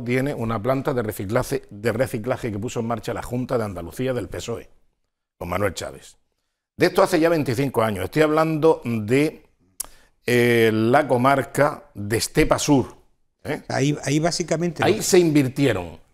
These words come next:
Speaker 1: no sé cuántos
Speaker 2: Mm.
Speaker 1: millones,
Speaker 2: Mm.
Speaker 1: no sé cuántos millones de euros,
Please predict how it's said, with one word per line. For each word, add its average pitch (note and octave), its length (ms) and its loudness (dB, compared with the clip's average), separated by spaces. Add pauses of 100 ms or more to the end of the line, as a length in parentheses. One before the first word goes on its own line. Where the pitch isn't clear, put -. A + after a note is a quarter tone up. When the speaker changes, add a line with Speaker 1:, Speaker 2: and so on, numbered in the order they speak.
Speaker 1:
no D#3+ 220 4
sé D3+ 220 2
cuántos A3 520 0
Speaker 2:
Mm. D3+ 180 4
Speaker 1:
millones, C#3 800 2 (280)
Speaker 2:
Mm. A2 140 -6
Speaker 1:
no C3 100 0
sé C3+ 140 0
cuántos F3+ 340 -2
millones C3 420 2
de A2 100 4
euros, D3 460 0